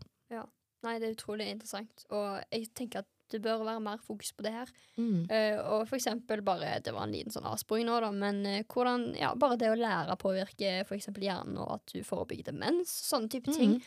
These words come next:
Speaker 1: At du på en måte motiverer og engasjerer folk med kunnskap, i stedet for bare å være sånn, «Det her er ikke bra for deg, fordi bla, bla, bla», eller «Du
Speaker 2: Mm.
Speaker 1: bør gjøre mer sånn», «Nei, du bør gjøre mer sånn». Altså, ikke forvirr folk, bare vær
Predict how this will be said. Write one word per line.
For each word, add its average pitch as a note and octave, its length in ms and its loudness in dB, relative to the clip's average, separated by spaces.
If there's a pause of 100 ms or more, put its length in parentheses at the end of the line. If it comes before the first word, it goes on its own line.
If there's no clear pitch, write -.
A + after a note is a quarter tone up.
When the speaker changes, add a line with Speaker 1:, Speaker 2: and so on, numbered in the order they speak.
(120)
Speaker 1:
At A#3+ 140 -2
du C4 80 -4
på C4 60 -4
en A#3 60 2
måte G#3+ 300 2
motiverer B3 720 0
og A#3 120 -2
engasjerer B3 720 -2
folk F#3+ 280 -4
med G#3 320 -2 (120)
kunnskap, - 420 -4 (540)
i A#3+ 80 -4
stedet A3 260 2
for A#3 80 2
bare G3 220 6
å F#3 80 2
være G3 80 4
sånn, G3 180 -2
«Det F#3+ 80 2
her A3 140 6
er A#3 80 0
ikke A#3+ 160 -2
bra G#3+ 120 6
for A3 120 0
deg, G#3+ 240 4
fordi F#3+ 260 0
bla, F#3 160 2
bla, F#3+ 220 4
bla», A3 160 6 (200)
eller F#3+ 140 2
«Du A#3+ 100 0
Speaker 2:
Mm. D4 120 6
Speaker 1:
bør A3+ 160 10
gjøre G#3 180 2
mer G3+ 140 2
sånn», G#3 160 -2
«Nei, G3+ 160 2
du G3+ 80 -2
bør G3+ 160 0
gjøre G3+ 160 -2
mer G3+ 80 -2
sånn». G#3+ 260 -2 (220)
Altså, - 180 -2
ikke - 200 -2 (100)
forvirr A3+ 340 0
folk, - 320 -6
bare A#3 240 2
vær A#3 240 -2